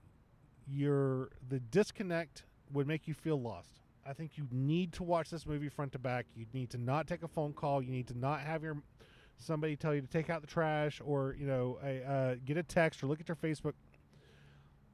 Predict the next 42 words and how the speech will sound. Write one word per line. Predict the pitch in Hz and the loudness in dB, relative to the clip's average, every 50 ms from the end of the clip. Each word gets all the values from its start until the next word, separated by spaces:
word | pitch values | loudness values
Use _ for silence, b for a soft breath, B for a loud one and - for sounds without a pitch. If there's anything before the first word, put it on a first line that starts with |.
| - - - - - - - - | -20 -20 -20 -20 -20 -20 -20 -18
So | - - 156 | -2 2 2
if | 143 127 135 | 2 2 2
you | 131 120 | -6 -2
got, | 117 160 175 196 156 | 2 4 4 4 4
if | 147 139 131 | 2 -2 -2
you | 135 | -4
got, | 123 127 156 180 208 202 - - - | 2 6 8 8 8 8 4 -2 -8
if | 135 123 | -6 -4
you're, | 151 131 123 117 | -4 -6 -6 -6
if | 131 143 120 | -6 -6 -4
you're | 135 127 | -4 -2
gonna | 117 131 151 170 185 196 196 | 0 2 2 2 4 2 2
listen | 185 185 196 185 - 196 185 | 2 2 2 0 0 -4 0
to | - 208 196 | 2 2 2
us | 190 - | 4 2
on | 190 180 180 | 0 0 0
a | 165 | -2
three, | - 190 196 196 185 165 | -2 -2 -2 0 2 2
if | 165 - | 2 2
we | - 180 | 0 -2
give | 151 156 170 160 | -2 -2 -2 -2
it | 160 170 | -2 -6
a | |
three, | 165 - 208 190 170 131 113 110 113 b b b b b b b b b b - | -8 -6 -4 -4 -2 -2 -2 -4 -8 b b b b b b b b b b -18
promise | - - - 151 160 165 165 165 156 - - | -12 -4 -2 0 0 0 0 0 -4 -2 -2
me | 151 147 147 | -2 -2 0
that | 135 139 131 | 0 -2 -2
you're | 120 135 131 127 127 104 87 | -2 -2 -2 -2 -4 -4 -2
at | 135 139 117 | -4 -2 -2
the | 127 | 0
very | 123 143 156 156 | 0 2 2 2
least | 147 147 147 - | 2 2 0 -2
gonna | 143 127 120 | -4 -6 -2
set | - - 170 147 | 0 0 0 0
the | 156 | 0
phone | 143 - 170 156 | 0 0 0 0
to | 147 139 | 0 -2
de-, | 131 143 143 147 - 135 | -2 -2 -2 -2 -2 -2
do | 151 160 | 0 0
not | 160 143 | 0 0
disturb | 131 135 - - 147 131 131 131 131 123 - - - | -2 -6 -6 -4 -2 0 0 0 -2 -2 -6 -8 -6
and, | 143 135 131 127 120 120 | -4 -2 -2 -2 -4 -4